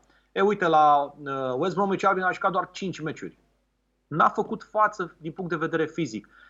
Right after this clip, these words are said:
Un alt jucător care a făcut față din punct de vedere fizic și eu cred că și-a făcut treaba onorabil în Premier League este Gabi Tamaș, care a jucat și el la West Bromwich Albion patruzeci și trei de meciuri în Premier League.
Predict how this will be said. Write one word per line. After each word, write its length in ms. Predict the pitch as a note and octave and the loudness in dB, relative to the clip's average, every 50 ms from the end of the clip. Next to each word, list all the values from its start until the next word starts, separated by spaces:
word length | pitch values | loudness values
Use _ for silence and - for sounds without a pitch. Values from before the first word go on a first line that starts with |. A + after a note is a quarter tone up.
| _ _ | _ _
Un 160 | _ C3 C#3 C#3+ | _ -4 2 4
alt 200 | E3 G3 A3+ G3 | 4 4 4 2
jucător 380 | G#3+ G#3 A3 G3+ - G#3 G3+ | 0 -2 -4 -2 -2 -4 0
care 380 | G3 G3+ F#3 F3+ E3+ D#3+ - - _ | 2 2 2 2 0 -2 -6 -10 _
a 160 | _ D#3 C#3+ | _ -4 -4
făcut 340 | - - C#3 - - A3+ - | -2 -4 -8 -6 -8 -8 -6
față 340 | - - G#3 G3 F3+ - F3 | -2 0 0 0 0 -2 -6
din 140 | D#3 D3+ C#3+ | -8 -8 -8
punct 200 | - D#3+ D#3 D3 | -8 -8 -4 -2
de 60 | D#3 | -2
vedere 320 | D3 D#3 D3+ D3+ D3+ D3 | 0 0 -2 0 -2 -2
fizic 340 | C3+ - D#3 E3 D#3+ G3 F3 | -2 -4 -6 -6 -6 -6 -10
și 180 | - - - D#3+ | -10 -6 -2 0
eu 100 | D#3 D3+ | 0 0
cred 220 | - F3+ F#3 F3+ | 2 0 0 0
că 220 | - - D3+ D3+ - | 0 -2 -2 -2 -2
și-a 140 | - - D#3+ | -2 0 0
făcut 240 | - F3+ E3+ - G3 | 0 -2 -6 -4 0
treaba 200 | G3+ G3 F3+ F#3 | 0 2 2 2
onorabil 480 | F#3 F3 E3+ E3+ - C#3+ C#3 C3 A#2+ | 0 0 0 2 2 0 0 -2 -6
în 60 | A#2+ A2+ | -8 -10
Premier 340 | - - - D3+ C#3 C#3 | -10 -10 -10 -8 -8 -8
League 180 | D#3 F#3 F3+ G3 | -8 -6 -6 -6
este 180 | F#3 - - F3 | -6 -4 -4 2
Gabi 260 | F3 F#3 F3 F3 F3 | 2 2 2 2 0
Tamaș, 320 | - G3+ F#3 B2+ G#2+ - | 2 2 2 2 -2 -6
care 160 | - A#2+ A#2+ | -6 -4 -4
a 20 | A#2+ | -4
jucat 220 | A2+ - - D#3+ | -4 -2 -2 -2
și 100 | D3+ - | -2 0
el 60 | E3 | -2
la 80 | D3 C3 | -2 -2
West 160 | C3 C#3 B2+ | -2 -4 -6
Bromwich 300 | B2+ D3 C#3+ C#3+ C#3 - | -6 -8 -8 -8 -4 -2
Albion 220 | D3 D3+ D3 D3+ C#3+ | -2 -2 -2 -4 -2
patruzeci 360 | - D3+ D3 D3+ C#3 D3 C3+ | 0 -2 -2 -2 -6 -10 -12
și 80 | - | -8
trei 120 | - D#3 D3+ | -6 -6 -4
de 80 | C#3+ | -4
meciuri 260 | D3 C#3+ C3 - C#3+ C#3 | -4 -6 -8 -8 -10 -10
în 60 | C3+ | -8
Premier 280 | - D3+ C#3+ C#3+ C#3 | -6 -6 -4 -2 -2
League. 200 | C3 A2+ F#2+ - | -2 -2 -4 -6